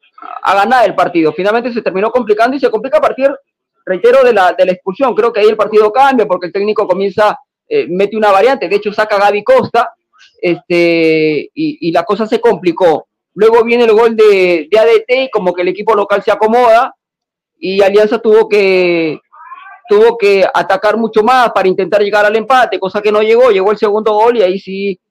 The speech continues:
la cosa se puso cuesta, se puso cuesta arriba. Pero me parece que hoy Alianza,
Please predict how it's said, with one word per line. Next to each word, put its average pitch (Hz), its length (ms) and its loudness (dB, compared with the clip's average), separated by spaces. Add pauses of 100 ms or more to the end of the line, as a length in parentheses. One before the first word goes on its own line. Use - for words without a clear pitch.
(180)
la 170 120 -2
cosa 196 460 0
se 175 320 -4
puso 196 260 -4
cuesta, 190 560 0 (320)
se 180 100 -20
puso 196 300 -6
cuesta 202 240 -6
arriba. 196 280 0
Pero 202 140 -8
me 220 80 -4
parece 262 260 -8
que 240 100 0
hoy 247 120 2
Alianza, 233 680 -2